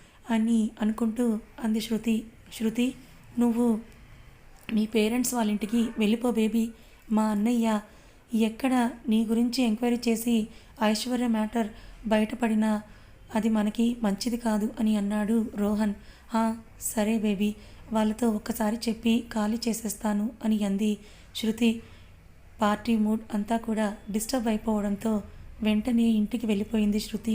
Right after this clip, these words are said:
తన లగేజ్ అంతా కూడా ప్యాక్ చేసుకున్నప్పుడు ఎవరో డోర్ నాక్ చేస్తున్న సౌండ్ వస్తుంటే వెళ్ళి డోర్ ఓపెన్ చేసిన శృతి. "హాయ్ శృతి" అన్నాడు వరుణ్. "హలో వరుణ్" అని నవ్వి, "Come in" అంది శృతి.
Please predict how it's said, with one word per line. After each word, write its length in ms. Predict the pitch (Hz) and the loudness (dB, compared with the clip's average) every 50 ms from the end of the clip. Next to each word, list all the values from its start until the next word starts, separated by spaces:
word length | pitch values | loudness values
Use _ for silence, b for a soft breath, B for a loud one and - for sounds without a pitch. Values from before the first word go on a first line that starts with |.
| 240 - | -2 -2
తన 200 | - - 220 214 | -2 -2 0 0
లగేజ్ 380 | 202 202 190 180 220 233 226 233 | 0 0 0 0 -2 0 0 0
అంతా 260 | 220 214 208 - 220 | 0 0 0 -2 -2
కూడా 280 | 220 - 214 202 214 214 202 - B B B B B B B B B | -2 0 0 2 2 0 0 -2 B B B B B B B B B
ప్యాక్ 280 | - 226 220 226 220 | 0 0 0 0 -2
చేసుకున్నప్పుడు 640 | - - 240 226 - - 233 214 220 220 208 220 226 | -2 -2 -2 -2 0 0 0 2 2 2 0 0 0
ఎవరో 220 | 233 220 220 226 226 | 2 2 2 2 2
డోర్ 260 | 214 - 208 214 220 220 | 2 0 0 2 2 2
నాక్ 180 | 220 220 220 - | 4 2 2 2
చేస్తున్న 300 | - 233 214 - 226 214 | 0 0 0 0 0 0
సౌండ్ 340 | 214 - 214 202 202 214 214 | 0 0 0 0 0 0 0
వస్తుంటే 360 | 208 - - 226 214 208 233 | -2 -2 -2 -2 -2 -2 -2
వెళ్ళి 300 | 220 208 202 208 208 214 208 208 B B B B B B B B - | -2 0 0 0 0 0 0 -2 B B B B B B B B -2
డోర్ 220 | 214 226 226 233 226 | 0 2 2 2 2
ఓపెన్ 280 | 220 220 220 233 226 | 0 0 0 0 0
చేసిన 280 | 220 226 226 220 240 226 | 0 0 0 2 0 0
శృతి. 320 | 214 - 214 208 - 233 226 240 233 | 0 -2 -4 -2 0 0 0 0 -2
"హాయ్ 260 | - - 220 208 220 226 | -4 0 0 2 2 0
శృతి" 300 | 226 233 226 220 - 226 | -2 -4 -4 -2 0 0
అన్నాడు 260 | 214 208 208 208 208 190 | 2 2 0 0 0 0
వరుణ్. 280 | 202 196 202 208 208 - B B B B B B B | 0 0 0 0 -2 -4 B B B B B B B
"హలో 240 | B 233 226 208 226 | B 0 2 2 2
వరుణ్" 300 | 240 226 220 214 220 233 226 - | 2 2 2 2 2 0 0 0
అని 140 | 226 214 | 0 2
నవ్వి, 300 | 220 214 196 190 214 226 220 | 2 2 0 0 0 0 0
"Come 260 | 214 - 214 208 208 | 0 0 0 0 2
in" 100 | 226 240 - - | 2 0 0 0
అంది 180 | 233 214 220 | 0 0 0
శృతి. 320 | 208 - 208 202 - 226 | 0 0 -2 -2 0 -2